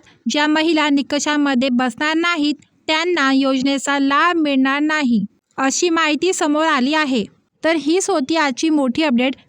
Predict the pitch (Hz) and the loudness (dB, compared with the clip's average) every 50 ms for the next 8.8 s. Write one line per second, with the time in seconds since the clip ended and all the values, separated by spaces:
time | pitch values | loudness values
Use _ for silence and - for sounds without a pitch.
0 | _ - 233 262 269 269 285 285 - 302 294 285 285 294 285 285 294 302 277 - | _ -2 0 0 2 2 0 0 0 0 0 2 2 2 2 2 0 0 -2 -2
1 | 285 285 269 - 302 285 - 294 285 254 277 294 302 277 285 302 294 - 277 262 | -2 -2 -2 -2 -4 -2 -2 0 0 0 0 0 0 0 0 0 0 -2 -2 -2
2 | 254 262 - - 285 277 254 240 240 233 269 277 254 - 339 330 311 - 185 185 | -2 -4 -4 -4 -4 -2 0 0 0 -2 -2 -4 -4 -2 -2 -2 -2 -2 -4 -4
3 | 294 294 277 - 277 247 233 277 269 277 269 254 247 247 262 262 _ _ _ _ | -4 -4 -2 -2 0 0 2 2 2 0 0 0 0 0 -2 -2 _ _ _ _
4 | _ _ _ - 294 294 294 294 294 277 269 262 - 349 381 349 359 339 311 294 | _ _ _ 0 0 0 2 2 0 0 -2 -2 -2 -2 -2 0 0 2 2 2
5 | 285 277 262 262 254 262 254 _ - 247 247 247 247 262 294 285 - - 320 302 | 4 4 2 2 0 -2 -6 _ -6 -4 -2 -2 0 -2 -4 -4 -4 -4 -4 -2
6 | 294 311 311 311 - 285 262 269 269 262 - _ _ - 247 269 269 285 311 320 | 0 -2 -2 -2 -2 -2 -2 0 -2 -4 -8 _ _ -2 0 2 4 4 2 2
7 | 330 330 320 - 302 269 262 269 254 - - 269 247 262 269 247 - 339 349 339 | 0 -2 -2 -2 -2 -2 -2 -2 -2 -2 -2 -2 0 0 -2 -2 -2 0 0 0
8 | 311 277 269 277 262 247 254 277 269 - 311 302 294 277 226 190 | 0 0 -2 -2 -2 0 -2 -2 -2 -2 -2 0 0 0 0 0